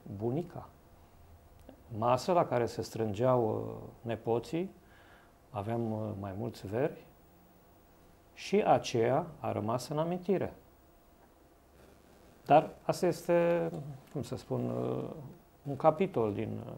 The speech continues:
carte. Celălalt capitol este dedicat iubirii. Acolo sunt poezii care au un fir conducător, toate poeziile sunt, uh, bazate pe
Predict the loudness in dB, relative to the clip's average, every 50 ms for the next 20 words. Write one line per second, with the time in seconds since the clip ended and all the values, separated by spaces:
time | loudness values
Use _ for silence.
0 | -12 -2 2 2 2 2 2 0 0 0 0 0 -6 -16 -20 -20 -20 -20 -20 -20
1 | -20 -20 -20 -20 -20 -20 -16 -2 4 8 10 10 10 12 10 8 8 6 2 4
2 | 4 4 4 4 2 2 2 2 2 2 2 2 2 0 0 0 -2 0 2 4
3 | 4 4 4 2 -2 -4 -8 -18 -20 -20 -20 -20 -20 -20 -20 0 2 2 6 6
4 | 6 6 6 4 2 0 0 0 -2 -4 -2 2 2 4 6 4 4 4 2 2
5 | 2 4 4 4 6 6 6 6 6 6 6 2 0 -2 -2 -2 -4 0 2 4
6 | 6 6 4 4 0 0 0 -2 -4 -6 -8 -6 -4 -4 -4 -4 -6 -10 -18 -20
7 | -20 -20 -20 -20 -20 -20 -20 -20 -20 -20 -20 -20 -20 -20 -20 -20 -20 -20 -20 -20
8 | -20 -20 -4 6 8 8 8 8 4 6 6 6 6 6 6 4 4 6 6 6
9 | 4 4 4 4 2 2 0 0 -2 -6 -8 -10 -16 -18 -12 -6 -4 -4 -4 -4
10 | -4 -2 -2 0 0 0 -2 -2 -4 -6 -8 -6 -4 -2 -2 -2 2 2 0 0
11 | 2 0 0 0 0 -2 -2 -2 0 0 0 0 0 -2 -4